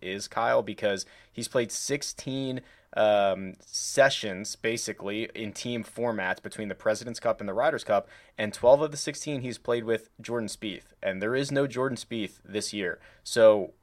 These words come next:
who do you play with Patrick Reed, knowing everything that we know about him?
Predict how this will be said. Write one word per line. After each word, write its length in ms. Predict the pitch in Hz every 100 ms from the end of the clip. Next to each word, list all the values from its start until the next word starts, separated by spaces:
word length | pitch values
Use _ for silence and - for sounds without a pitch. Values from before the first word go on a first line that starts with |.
| - -
who 280 | 131 170
do 180 | 156 160
you 240 | 120 139 147
play 680 | - - 127 113 98 98 -
with 220 | 107 107 -
Patrick 420 | 107 107 104 -
Reed, 340 | 110 107 98
knowing 320 | 95 101 101
everything 380 | 98 98 92 98
that 80 | 95
we 100 | 95
know 200 | 82 92
about 260 | 95 -
him? 120 | -